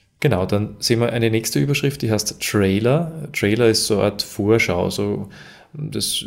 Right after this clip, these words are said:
wird oft, kennt man vielleicht von Filmen, äh, da sieht man auch oft einen Trailer, eine kurze Zusammenfassung von dem, was kommt. Genauso gibt es bei Podcasts auch.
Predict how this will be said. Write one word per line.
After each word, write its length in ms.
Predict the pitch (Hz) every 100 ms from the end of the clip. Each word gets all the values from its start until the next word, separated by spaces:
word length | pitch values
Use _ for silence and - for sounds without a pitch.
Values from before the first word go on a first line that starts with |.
| 104
wird 240 | 113 110
oft, 280 | 110 - -
kennt 220 | 107 101
man 80 | 104
vielleicht 280 | 104 101 -
von 120 | 107
Filmen, 720 | - 120 135 131 123 123 131
äh, 400 | - 113 110 107
da 100 | 104
sieht 200 | 95 107
man 100 | 101
auch 60 | 98
oft 120 | -
einen 200 | 104 98
Trailer, 480 | - 101 107 110 104
eine 120 | 101
kurze 280 | 104 110 -
Zusammenfassung 800 | - 98 92 98 - 95 - 98
von 160 | 95
dem, 180 | 101 101
was 240 | 95 95
kommt. 380 | - 110 147 147 - - - - _
Genauso 300 | - 101 101
gibt 180 | 107 104
es 80 | 104
bei 120 | 101
Podcasts 720 | - 101 95 - 92 92 -
auch. 300 | - 101 -